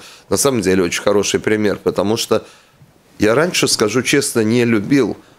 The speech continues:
Лагинсканский рынок, потому что я приходил, он какой-то был, ну, запущенный, было много, ну, таких социальных, э, асоциальных, э,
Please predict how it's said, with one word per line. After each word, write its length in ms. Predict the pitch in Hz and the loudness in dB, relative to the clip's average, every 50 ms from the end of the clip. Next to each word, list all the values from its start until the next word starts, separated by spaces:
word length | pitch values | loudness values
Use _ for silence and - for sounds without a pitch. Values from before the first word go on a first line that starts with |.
| _ - | _ -4
Лагинсканский 720 | - 101 98 107 110 113 - - 127 110 104 98 - - - 147 | -2 0 0 0 0 0 0 0 0 0 0 -2 -2 0 0 2
рынок, 260 | 180 202 180 156 - | 2 2 2 0 0
потому 160 | - 120 113 | -2 -2 -2
что 140 | - - 123 | 0 0 0
я 80 | 120 | 0
приходил, 640 | 117 - 117 117 - 135 139 139 156 185 185 170 147 - - | 0 0 -2 0 0 -2 -2 0 0 2 2 2 2 0 0
он 100 | 131 - | -2 -2
какой-то 440 | - 135 120 - 139 131 - 123 117 | -2 -4 -2 0 -2 0 0 -2 0
был, 280 | 104 131 135 123 117 - - - - - - _ _ - | 2 2 2 2 0 -2 -8 -16 -20 -20 -20 _ _ -2
ну, 280 | - 117 131 127 107 | 0 0 2 2 2
запущенный, 1000 | 90 95 104 110 110 - 151 156 156 156 - - - 151 143 143 143 143 135 - - - - - _ _ - | 2 0 0 0 0 2 2 2 2 2 0 0 0 2 2 2 2 0 0 -4 -8 -16 -20 -20 _ _ -2
было 260 | 92 110 120 113 110 | 0 2 2 4 2
много, 640 | 107 107 110 117 123 120 113 101 107 104 - 101 - | 2 2 2 4 2 2 2 2 2 2 2 2 0
ну, 160 | - 104 113 | 0 -2 -2
таких 340 | - 107 107 - - 110 - | 0 -2 -2 -2 -4 -2 0
социальных, 920 | - - 117 110 - - - 123 117 113 110 98 95 95 95 92 90 - - | 0 0 0 0 0 0 2 4 4 2 2 2 0 -2 -2 -2 -4 -2 0
э, 880 | - 101 98 95 95 95 92 92 92 90 90 82 85 82 82 87 - - - | 2 2 4 4 4 4 4 4 4 4 2 2 2 2 2 2 0 0 0
асоциальных, 960 | 107 113 - - - 95 - - 110 104 101 98 95 92 95 87 87 - - | -2 -2 -2 -2 -2 -2 0 0 2 2 2 0 0 0 -2 -2 -2 -4 -2
э, 460 | - 92 90 90 87 90 90 87 82 | 0 0 2 2 2 2 2 2 0